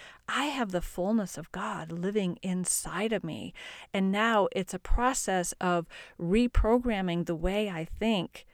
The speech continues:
just like a computer has to be reprogrammed. We have to reprogram our thoughts to line up with God's thoughts, to come into an agreement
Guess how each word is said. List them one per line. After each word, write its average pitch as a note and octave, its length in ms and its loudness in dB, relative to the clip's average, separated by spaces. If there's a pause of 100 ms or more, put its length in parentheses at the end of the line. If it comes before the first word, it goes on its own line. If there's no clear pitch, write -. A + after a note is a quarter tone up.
(320)
just - 200 0
like G3+ 180 4
a E3+ 60 -2
computer F#3 640 0
has F3 280 -4
to F3 120 -8
be D#3+ 180 -2
reprogrammed. F#3+ 960 4 (500)
We A3+ 340 2
have C4 200 -2
to F3+ 160 -4
reprogram F#3+ 880 -2
our G#3+ 240 -2
thoughts - 520 -4
to G3 140 -8
line F#3+ 300 -4
up F#3 220 -8
with E3 220 -2
God's F#3 360 -2
thoughts, D3 400 -8
to F#3+ 140 -6
come A#3 340 2
into A3 500 0
an F3+ 140 -2
agreement E3+ 800 -4